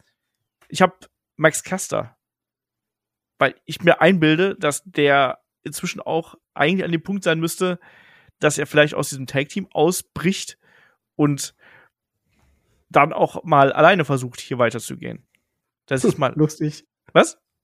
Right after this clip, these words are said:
Speaker 2: Lustig, ich hab's nämlich genau umgekehrt.
Speaker 1: Ach, du hast Anthony Bounce?
Speaker 2: Ja.
Speaker 1: Okay, witzig.
Speaker 2: Weil, ähm, vor einem Jahr hätte ich dasselbe gesagt. Aber ich find, ähm,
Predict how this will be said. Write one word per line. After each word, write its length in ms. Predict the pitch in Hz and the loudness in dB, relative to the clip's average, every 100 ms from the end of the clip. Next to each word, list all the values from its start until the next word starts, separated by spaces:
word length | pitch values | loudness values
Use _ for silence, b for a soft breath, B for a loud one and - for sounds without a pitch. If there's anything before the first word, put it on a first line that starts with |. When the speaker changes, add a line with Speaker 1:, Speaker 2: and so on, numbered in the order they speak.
| _ _ _ _ B B B B | _ _ _ _ B B B B
Speaker 2:
Lustig, 420 | 156 - 147 147 | 4 6 2 4
ich 60 | |
hab's 140 | 143 - | 2 2
nämlich 140 | 123 | 0
genau 160 | 127 127 | 2 2
umgekehrt. 420 | 139 123 127 - _ _ _ _ - | 0 -2 -4 -6 _ _ _ _ -12
Speaker 1:
Ach, 100 | - | -2
du 120 | - | 2
hast 100 | 190 | 2
Anthony 260 | 185 185 165 | 2 -4 2
Bounce? 400 | 170 156 110 - _ _ _ _ _ | 4 4 0 -10 _ _ _ _ _
Speaker 2:
Ja. 160 | - 139 - _ _ | 0 0 0 _ _
Speaker 1:
Okay, 340 | - - 139 131 | -8 -4 -4 -4
witzig. 400 | 135 123 117 _ _ _ _ _ _ _ _ _ _ _ - | -8 -12 -14 _ _ _ _ _ _ _ _ _ _ _ 2
Speaker 2:
Weil, 360 | 131 127 127 117 | 4 6 4 2
ähm, 480 | 123 120 120 120 - - _ _ _ _ _ | 0 2 0 -2 -6 -20 _ _ _ _ _
vor 380 | - - - 143 | -20 -20 2 6
einem 160 | 143 123 | 6 6
Jahr 260 | 120 165 | 4 4
hätte 120 | 180 156 | 4 2
ich 80 | |
dasselbe 360 | 135 120 131 165 | 2 4 4 4
gesagt. 360 | 165 214 - - _ _ _ _ _ _ _ | 2 -2 -8 -20 _ _ _ _ _ _ _
Aber 760 | 135 127 123 123 120 113 107 - _ | 0 4 6 6 4 2 -2 -12 _
ich 240 | - 151 - | -4 -4 -6
find, 520 | - 156 151 156 - | 0 4 4 2 -2
ähm, 300 | 139 135 131 | 0 0 0